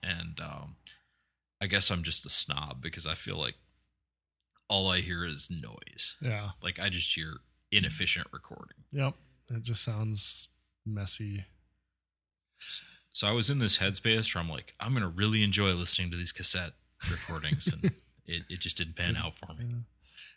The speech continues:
Speaker 2: We can't all be Lou Barlow.
Speaker 1: This is true.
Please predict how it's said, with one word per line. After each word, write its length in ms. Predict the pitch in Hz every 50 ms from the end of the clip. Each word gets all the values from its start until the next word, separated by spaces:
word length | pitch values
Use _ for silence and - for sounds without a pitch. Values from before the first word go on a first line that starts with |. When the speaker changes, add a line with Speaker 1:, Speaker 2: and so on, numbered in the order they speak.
| _ _ _ _
Speaker 2:
We 60 | -
can't 240 | 104 - 135 123 123
all 120 | 120 120 117
be 120 | 117 117
Lou 160 | 113 117 117
Barlow. 480 | 107 113 110 110 107 104 101 101 101 - - - _ _ -
Speaker 1:
This 200 | - - - -
is 100 | - -
true. 280 | - - 78 73 76